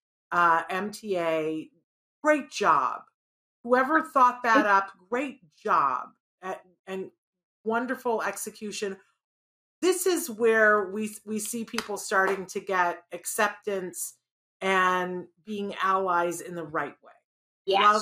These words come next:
Speaker 1: Love, love, love.
Speaker 2: Sure, Shannon, for sure.
Speaker 1: Absolutely
Speaker 2: Great
Speaker 1: love.
Speaker 2: story. And then our next story is also a really great story.
Speaker 1: Isn't this
Speaker 2: Um,
Speaker 1: unbelievable, Nancy?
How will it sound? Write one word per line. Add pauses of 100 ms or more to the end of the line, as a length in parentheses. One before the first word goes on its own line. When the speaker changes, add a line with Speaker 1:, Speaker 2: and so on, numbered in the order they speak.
Speaker 1:
Love,
love,
love.
Speaker 2:
Sure,
Shannon, (180)
for (140)
sure. (460)
Speaker 1:
Absolutely
Speaker 2:
Great
Speaker 1:
love.
Speaker 2:
story. (720)
And
then (120)
our
next
story
is
also (440)
a (300)
really
great
story. (360)
Speaker 1:
Isn't
this
Speaker 2:
Um,
Speaker 1:
unbelievable,
Nancy?